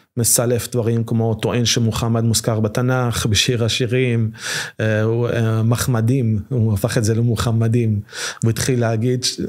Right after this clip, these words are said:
כן, והוא התחיל לה-, כן, ואז התחיל להגיד שאלוהים, אז כאילו ההים, אלוה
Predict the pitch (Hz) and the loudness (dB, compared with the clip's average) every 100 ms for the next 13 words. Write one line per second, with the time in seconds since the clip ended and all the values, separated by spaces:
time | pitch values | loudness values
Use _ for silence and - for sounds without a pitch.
0 | - 135 - - - 117 107 107 - 127 | -2 0 -2 -2 0 0 0 0 -2 0
1 | 120 127 135 _ _ _ _ - - - | 0 -2 -6 _ _ _ _ -20 -10 -4
2 | 120 110 127 117 143 123 120 127 - 110 | 0 2 0 -2 -2 0 0 0 0 0
3 | - 120 131 139 - - - - 135 127 | 0 0 0 0 -4 -10 -18 -4 -2 0
4 | 147 156 - 113 139 127 120 98 95 156 | 0 0 -2 -2 0 2 2 2 2 2
5 | 151 165 165 - - - 110 147 175 | 2 0 -2 -10 -18 -4 0 2 0